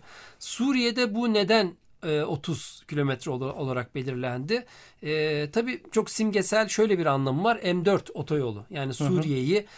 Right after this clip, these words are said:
Speaker 1: e, işte, e, batıdan doğuya lojistik anlamda, ekonomik anlamda can damarı olarak ifade edebileceğimiz bir, e, karayolu hattı
Speaker 2: Hı hı.
Speaker 1: var.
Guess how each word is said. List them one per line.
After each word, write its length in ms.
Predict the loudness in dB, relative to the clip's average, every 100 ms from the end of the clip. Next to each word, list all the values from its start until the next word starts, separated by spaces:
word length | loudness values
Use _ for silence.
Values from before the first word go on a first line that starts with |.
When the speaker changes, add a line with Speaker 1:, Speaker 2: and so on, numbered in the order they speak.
| -18 -6
Speaker 1:
e, 220 | -2 0
işte, 420 | -2 -2 -2 -4 -6
e, 640 | -4 -4 -6 -6 -4 0
batıdan 520 | 0 2 4 4 4
doğuya 500 | 2 6 6 6 4 _ _ _ _ _ _ _ _ 0
lojistik 460 | 2 2 0 2
anlamda, 420 | 2 2 -2 -4 -6
ekonomik 440 | -2 0 0 0
anlamda 440 | -2 -2 -2 -2
can 280 | 2 2 4
damarı 320 | 2 0 -2
olarak 300 | -4 -4 -6
ifade 340 | -8 -4 -4 -4
edebileceğimiz 680 | -6 -6 -6 -4 -4 -4 -6
bir, 160 | -6 -8 -20 -20 -10
e, 320 | -6 -4 -4
karayolu 480 | 0 6 8 8 4
hattı 200 | -2 -4
Speaker 2:
Hı 40 | -4
hı. 80 |
Speaker 1:
var. 200 | -4 -10